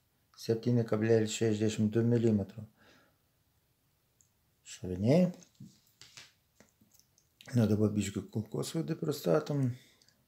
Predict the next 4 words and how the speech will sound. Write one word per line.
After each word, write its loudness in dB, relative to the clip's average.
Matosi -4
kaivelės, 0
nesinori -2
jų 0